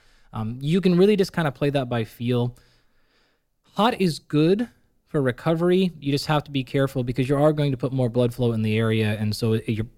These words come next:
you may walk out of there with some additional acute swelling, which is then gonna put greater pressure on there. So, uh, you have to kinda play with that. I personally really like hot,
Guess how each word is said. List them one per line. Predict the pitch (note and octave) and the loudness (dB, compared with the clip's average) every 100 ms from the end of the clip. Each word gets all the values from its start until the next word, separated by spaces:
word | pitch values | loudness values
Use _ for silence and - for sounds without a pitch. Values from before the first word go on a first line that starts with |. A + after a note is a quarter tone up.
| - | -6
you | B2 | 0
may | B2+ C3+ C3 | 4 4 4
walk | A#2+ C3 C3+ | 2 0 2
out | C3 A#2+ | 0 2
of | |
there | A#2 G#2+ | 0 0
with | G#2+ | -2
some | - G#2+ | -2 -4
additional | A2+ A2+ A#2 | -2 -2 -4
acute | G#2 B2 A2+ | -4 -4 -4
swelling, | - A2+ C#3 E3+ - _ - | -2 -2 0 -2 -6 _ -8
which | A#2 | -4
is | A#2+ | 0
then | B2+ B2 | 2 2
gonna | A2+ | 0
put | - A2 | -2 -4
greater | - G2+ G2 F#2+ | -2 -2 0 -4
pressure | - - - | -4 -6 -4
on | G2 | -4
there. | F#2+ F#2+ | -4 -4
So, | A#2 G2+ - _ _ _ - | -2 -4 -6 _ _ _ -12
uh, | A2+ A2+ A#2+ | -10 -10 -6
you | D3+ D#3+ | 2 4
have | D#3+ | 2
to | D3+ | 0
kinda | C#3 A#2+ | -2 -2
play | A#2 | -2
with | G#2+ | -4
that. | - | -2
I | B2+ | -2
personally | D3+ - D3+ D3+ - D3+ D#3 G3 - _ _ _ _ _ _ - | -2 0 0 2 0 -4 -2 -4 -6 _ _ _ _ _ _ -20
really | G2 A2+ C#3+ D3 | -10 -2 2 2
like | B2 A#2+ C3 - | 0 -2 -2 -6
hot, | A#2 F3 | -6 -6